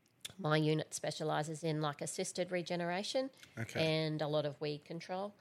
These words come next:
Speaker 2: Oh, wow.
Speaker 1: So,
Speaker 2: Yep.
Speaker 1: um, and for those of you at home playing,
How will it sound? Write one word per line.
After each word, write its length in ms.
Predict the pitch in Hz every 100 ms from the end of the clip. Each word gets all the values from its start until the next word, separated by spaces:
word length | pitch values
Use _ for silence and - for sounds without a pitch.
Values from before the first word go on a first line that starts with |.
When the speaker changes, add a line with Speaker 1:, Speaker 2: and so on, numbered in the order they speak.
| - 123
Speaker 2:
Oh, 140 | 113
wow. 200 | 113 113
Speaker 1:
So, 580 | 90 180 165 156 156 151 - - -
Speaker 2:
Yep. 60 | 165
Speaker 1:
um, 380 | 156 151 151 - _ -
and 160 | 151
for 100 | -
those 260 | 156 151 147
of 60 | -
you 120 | 156 -
at 80 |
home 220 | 165 156 160
playing, 460 | 160 151 156 156